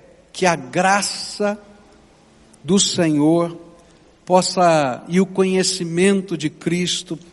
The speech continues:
possam crescer em nós, e que nós possamos nos tornar pessoas maduras. E eu já falei aqui algumas vezes que ter idade não significa maturidade. A gente às vezes tem idade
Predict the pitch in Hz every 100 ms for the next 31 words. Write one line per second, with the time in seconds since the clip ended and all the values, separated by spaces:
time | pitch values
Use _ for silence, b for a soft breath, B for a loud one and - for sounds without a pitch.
0 | _ - 170 - 180 165 185 180 - -
1 | 175 170 156 131 117 101 90 - - B
2 | B B B B 139 - 165 185 180 -
3 | 170 - 175 180 160 160 170 - 165 139
4 | 143 160 170 170 - - _ 170 156 -
5 | 175 175 170 - - 135 147 165 160 127
6 | 123 160 165 151 110 - - - - -
7 | B B B B 202 208 196 190 190 190
8 | 185 185 190 175 180 180 147 156 190 175
9 | 185 - 190 185 B B B _ _ 190
10 | 202 196 156 170 185 175 196 196 - 196
11 | 190 185 - 185 185 185 180 185 185 202
12 | 165 151 147 139 - 139 120 151 156 165
13 | 143 170 165 165 165 165 143 147 151 170
14 | 170